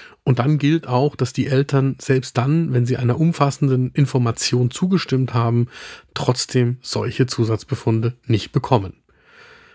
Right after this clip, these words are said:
Die Logik dahinter ist, es hat ja sowieso keine unmittelbare Auswirkung auf das Leben des Kindes und es gibt auch keine Handlungsmöglichkeit. Denn was soll man denn dann prophylaktisch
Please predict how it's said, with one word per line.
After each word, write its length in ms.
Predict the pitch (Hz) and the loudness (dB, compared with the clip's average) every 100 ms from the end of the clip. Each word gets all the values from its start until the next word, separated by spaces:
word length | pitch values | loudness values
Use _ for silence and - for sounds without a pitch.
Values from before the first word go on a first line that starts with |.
| _ _ _ _ - | _ _ _ _ -2
Die 360 | 120 110 110 107 _ | 0 2 0 -2 _
Logik 340 | 127 139 170 | 0 2 0
dahinter 400 | - 123 143 139 | -2 0 0 -2
ist, 360 | - 123 - - _ - | -2 -4 -6 -16 _ -4
es 180 | - - | -2 -2
hat 160 | - | 0
ja 100 | 143 | 0
sowieso 520 | 123 120 113 104 117 | 2 2 0 2 0
keine 420 | 123 - 107 110 123 | 0 -2 0 2 0
unmittelbare 680 | 127 123 127 120 110 101 117 | 0 0 2 0 0 -2 0
Auswirkung 640 | 123 120 - 110 113 110 | 0 0 0 0 0 -2
auf 160 | - 107 | -2 -4
das 240 | - 98 | -2 -2
Leben 380 | 110 113 117 113 - - - | 0 0 0 -2 -6 -20 -6
des 140 | 110 | -6
Kindes 440 | - 135 165 190 185 | -2 0 2 0 -2
und 360 | - 196 214 _ - - _ | 0 0 0 _ -20 -20 _
es 160 | - - | -6 -2
gibt 240 | 170 - | -2 -4
auch 100 | 120 | -10
keine 380 | - 139 147 123 | -2 0 0 2
Handlungsmöglichkeit. 1080 | 160 156 127 117 98 104 - - 98 - - | 0 2 0 0 -2 -4 -6 -6 -6 -8 -2
Denn 200 | 123 117 | -2 -2
was 200 | - 123 | -2 -2
soll 160 | - 127 | 0 0
man 200 | 135 131 | 0 0
denn 220 | 123 123 | 0 0
dann 280 | 117 117 127 - - - | 0 0 0 -2 -20 -18
prophylaktisch 920 | - - - 107 107 - - 131 - | -8 -4 0 0 0 -2 0 0 -2